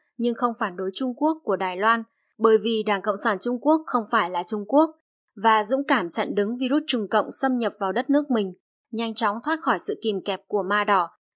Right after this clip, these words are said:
thì mới nhìn thấy được hiệu quả phòng dịch của nước mình. Điều này có thể sẽ mang đến sự xoay chiều ngoạn mục không thể nghĩ bàn. Trong một bài phát biểu gần đây của kênh truyền hình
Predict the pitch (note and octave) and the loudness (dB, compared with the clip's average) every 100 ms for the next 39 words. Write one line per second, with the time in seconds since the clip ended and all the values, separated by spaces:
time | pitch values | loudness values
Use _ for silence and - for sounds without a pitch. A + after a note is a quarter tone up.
0 | - B3 A3 G#3+ C#4 A#3 F#3 G3 G#3 C4 | -4 -2 -2 -2 0 -2 -2 -4 0 -2
1 | - G#3+ - G#3+ F3 - F#3+ F3 G3 - | 0 -4 -2 -4 -4 -4 -6 -2 -4 -4
2 | F#3+ G3+ C#4 A#3 F#3+ F3 _ _ _ _ | -4 -2 2 2 2 -2 _ _ _ _
3 | _ _ G#3 G#3 G3 G3 F#3 A#3 C4 A#3+ | _ _ 0 0 0 -4 -4 -4 0 0
4 | F3 G3+ A#3+ B3 A#3 G3+ A#3+ C4+ - C4+ | 0 -4 0 0 0 -2 -2 -4 -2 -2
5 | C4 - A3 F#3 F#3+ - G3+ F#3+ - - | -2 -2 -2 -2 -2 0 0 -2 -4 -10
6 | A3 G3+ G3 F#3 G#3 A#3+ G3+ F3+ _ _ | -10 -6 -6 -4 0 2 2 0 _ _
7 | _ _ _ _ _ _ - C#4+ C#4 G3+ | _ _ _ _ _ _ -2 2 2 2
8 | G3+ G3 C4+ C#4+ B3+ F#3 F#3+ F#3 G#3+ A3+ | 0 0 0 2 2 2 0 0 0 0
9 | G#3 G3 A3+ A3+ - G3 F#3 F#3+ | 0 -2 -2 -2 -4 -4 -4 -6